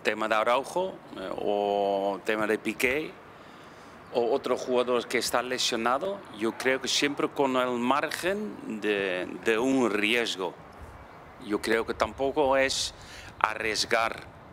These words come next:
eh, porque es un partido de París o es Champions League. Yo creo que el objetivo es recuperar a la gente por, desde hoy o desde una semana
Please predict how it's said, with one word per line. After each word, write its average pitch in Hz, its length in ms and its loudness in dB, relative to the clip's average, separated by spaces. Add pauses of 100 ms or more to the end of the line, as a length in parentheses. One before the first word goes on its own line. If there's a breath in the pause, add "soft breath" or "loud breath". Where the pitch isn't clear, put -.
eh, 98 500 -6 (140)
porque 120 400 0
es 107 100 -4
un 117 120 -4
partido 110 480 0
de 104 160 0
París 107 560 -2
o 104 140 0
es 92 220 -10
Champions 104 440 -4
League. 165 280 2
Yo 104 120 -2
creo 117 320 0
que 151 180 -4 (1000 loud breath)
el 127 140 4
objetivo 165 640 2
es 147 140 0
recuperar 127 580 0
a 123 80 2
la 120 140 0
gente 165 340 0
por, - 320 0 (500)
desde 123 380 0
hoy 139 260 4
o 127 120 2
desde 117 640 2
una 123 240 0
semana 143 580 0